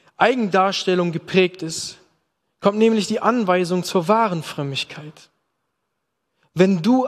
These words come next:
aber, wenn du aber Almosen gibst, so soll deine linke Hand nicht wissen, was deine rechte tut, damit deine Almosen im Verborgenen ist. Und dein Vater, der ins Verborgene sieht, er wird es dir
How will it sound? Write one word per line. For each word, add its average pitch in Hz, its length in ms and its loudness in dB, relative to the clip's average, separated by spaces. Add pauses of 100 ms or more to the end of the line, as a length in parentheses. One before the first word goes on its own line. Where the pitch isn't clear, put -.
aber, 185 500 0 (1900)
wenn 175 160 2
du 277 160 6
aber 233 260 4
Almosen 208 560 2
gibst, - 540 -8
so 170 140 0
soll 214 200 4
deine 202 220 0
linke 220 600 2
Hand 185 380 -2 (260)
nicht 170 220 0
wissen, 202 300 2
was 185 140 0
deine 190 360 2
rechte - 380 -2
tut, - 480 -12 (800)
damit 190 240 4
deine 196 200 2
Almosen 185 580 2
im 175 100 -2
Verborgenen 170 680 0
ist. - 400 -10 (320)
Und 175 160 0
dein 175 140 4
Vater, 214 460 0
der 180 100 -2
ins 165 140 -4
Verborgene 165 680 0
sieht, 180 480 -2 (580)
er 185 220 2
wird 185 180 -4
es 165 260 -4
dir 165 360 0